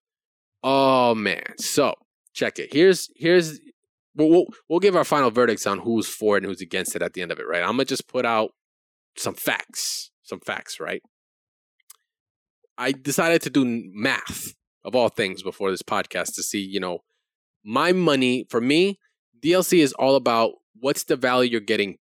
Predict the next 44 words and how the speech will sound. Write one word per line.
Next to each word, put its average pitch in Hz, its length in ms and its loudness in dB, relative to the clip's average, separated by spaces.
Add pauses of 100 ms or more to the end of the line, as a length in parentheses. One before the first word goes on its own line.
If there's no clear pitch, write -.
back, - 400 -12 (560)
right? 92 300 -2 (160)
If 101 200 -10
you're 139 120 2
buying 165 400 2
a 117 80 0
season 139 420 0
pass, 120 420 -2
I, 107 100 -2
like, 104 180 -4
I 107 100 0
bought 107 300 0
the 117 100 -4
Injustice 110 440 -2
two - 120 -8
season 98 320 -6
pass. - 500 -8 (460)
So - 160 -6
I 117 160 0
got 117 220 -2
all 120 260 4
nine 120 220 0
D 104 120 -2
L 101 120 2
C 101 160 -8
characters 90 560 -4
for - 180 -14
my, 90 460 -6 (640)
I - 100 -20
can't 98 140 -16
even 92 80 -12
remember 87 260 -10
how 85 140 -10
much 87 200 -16
I 90 60 -10
spent 87 300 -16
on 85 120 -16
it 82 40 -12
off 80 160 -14
the - 60 -20
top - 100 -14
of - 40 -20
my 92 80 -12
dome. 85 360 -12